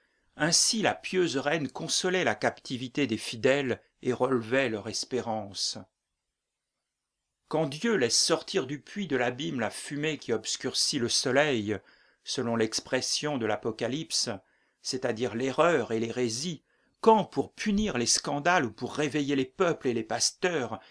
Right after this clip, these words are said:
il permet à l'esprit de séduction de tromper les âmes hautaines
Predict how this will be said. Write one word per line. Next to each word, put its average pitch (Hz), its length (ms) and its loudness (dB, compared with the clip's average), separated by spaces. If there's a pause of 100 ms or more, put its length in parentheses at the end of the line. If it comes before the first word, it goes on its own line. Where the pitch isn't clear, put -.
(140)
il 131 160 -4
permet 208 380 2
à 147 80 0
l'esprit 139 500 0
de 131 80 2
séduction 135 640 -2
de 113 100 -4
tromper 135 440 0
les 123 200 2
âmes 127 380 4
hautaines 120 720 -2